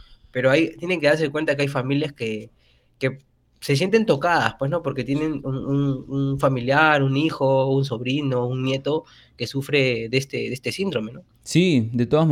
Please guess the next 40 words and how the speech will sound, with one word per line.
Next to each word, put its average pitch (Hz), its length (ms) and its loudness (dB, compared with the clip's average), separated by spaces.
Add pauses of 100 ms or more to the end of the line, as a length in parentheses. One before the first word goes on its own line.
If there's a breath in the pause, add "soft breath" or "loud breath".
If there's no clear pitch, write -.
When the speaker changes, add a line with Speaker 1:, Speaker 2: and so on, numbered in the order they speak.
Speaker 1:
¿Sí 147 100 10
o 233 40 12
no, 220 80 12
Speaker 2:
maneras. 196 60 10
Speaker 1:
Cabezón? 117 380 0
¿Tú - 40 -20 (140)
Speaker 2:
Claro, 190 260 8
Speaker 1:
qué 135 80 8
opinas? 165 320 4
Speaker 2:
entonces, 180 200 -2 (220 soft breath)
mira, 131 260 2
a - 20 0
ver, 123 180 4
yo 151 140 -2
te 170 80 0
digo, 123 340 2 (320 soft breath)
eh, 127 480 0
yo 165 80 0
creo 180 180 0
que, 127 460 0
eh, 120 40 2
no, 143 200 0
no 147 120 0
está 156 200 0
bueno 143 340 2
lo 123 160 2
que, 107 480 0
lo 113 180 0
que, 110 440 0
lo 113 140 2
que 117 160 2
dicen, 123 380 -2
¿no? 135 420 -4
Porque 160 240 2
primero, 190 580 2 (140)
como 165 220 0
decía 165 480 4
hace 139 160 -2
un 139 100 2
rato, 117 340 0